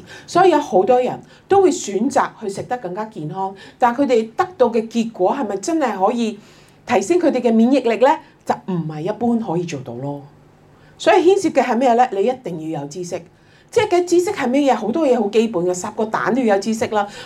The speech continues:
嚇，有知識嘅烚個蛋，係啊。你可唔可以水滾咗之後先至放一隻蛋落去滾㗎？噉呢個就係知識咯，係咪咁簡單？噉啊，另外啦，就係，即係你如果要烹飪嘅，今日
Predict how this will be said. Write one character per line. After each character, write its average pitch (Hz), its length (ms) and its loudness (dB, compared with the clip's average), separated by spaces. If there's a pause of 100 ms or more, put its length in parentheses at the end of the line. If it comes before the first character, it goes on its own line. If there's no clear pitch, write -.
嚇， 370 180 4
有 285 140 4
知 330 140 2
識 339 120 -2
嘅 - 100 -4
烚 214 180 -10
個 208 120 -6
蛋， 196 160 0
係 277 200 2
啊。 302 140 0 (520)
你 208 100 -2
可 302 280 0
唔 311 140 0
可 226 220 2
以 240 320 -6 (560)
水 214 260 -4
滾 175 240 -4
咗 233 120 2
之 262 120 -2
後 202 60 -4
先 262 180 -6
至 190 120 -2
放 170 280 -4
一 208 40 -6
隻 180 100 -6
蛋 160 260 -6
落 143 160 -4
去 135 80 -10
滾 107 160 -8 (180)
㗎？ 131 80 -8 (600)
噉 185 140 -2
呢 349 100 6
個 302 100 2
就 190 100 0
係 180 60 0
知 269 160 2
識 320 140 0
咯， 349 240 0 (720)
係 196 120 -6
咪 220 100 -4
咁 247 180 -2
簡 214 260 2
單？ 240 280 0 (440)
噉 453 200 2
啊， 277 160 2
另 269 180 0
外 262 160 4
啦， 262 160 2
就 262 140 -8
係， 233 320 -2
即 294 140 -8
係 254 240 0 (140)
你 226 160 -4
如 208 100 -4
果 254 100 0
要 226 160 -6
烹 240 240 -4
飪 247 140 -6
嘅， 190 180 -6
今 269 80 -4
日 254 40 -8